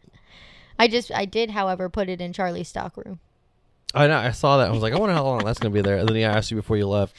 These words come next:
Speaker 2: Or
Speaker 1: I was like, "Oh, shit,
Speaker 2: and she's
Speaker 1: yeah,
Speaker 2: like, "You wanna
Speaker 1: I'll take
Speaker 2: clean
Speaker 1: it
Speaker 2: that
Speaker 1: out."
Speaker 2: up?" And he was like, "Oh,
Speaker 1: No.
Speaker 2: yeah."
Speaker 1: No, I don't. You take it
Speaker 2: Your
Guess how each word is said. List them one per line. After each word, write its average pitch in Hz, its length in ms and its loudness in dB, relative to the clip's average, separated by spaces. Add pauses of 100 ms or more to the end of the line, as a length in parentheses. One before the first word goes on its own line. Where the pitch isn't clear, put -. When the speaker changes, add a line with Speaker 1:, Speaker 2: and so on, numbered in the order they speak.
(120)
Speaker 2:
Or - 100 0
Speaker 1:
I 247 40 6
was 240 80 2
like, 262 200 4
"Oh, 254 120 2
shit, - 320 -6
Speaker 2:
and 220 100 0
she's 131 100 4
Speaker 1:
yeah, 123 60 4
Speaker 2:
like, 113 120 6
"You 117 80 0
wanna 135 120 8
Speaker 1:
I'll 123 40 6
take - 80 -4
Speaker 2:
clean 135 120 8
Speaker 1:
it 123 80 8
Speaker 2:
that 117 100 8
Speaker 1:
out." 123 220 10
Speaker 2:
up?" - 40 -10
And 127 80 -2
he 123 60 4
was 110 80 2
like, 117 120 0
"Oh, 202 100 4
Speaker 1:
No. 247 180 10
Speaker 2:
yeah." 156 160 6 (420)
Speaker 1:
No, 226 280 2
I 247 100 6
don't. 302 420 0
You 269 160 -4
take 247 220 4
it 180 80 -4
Speaker 2:
Your 220 80 6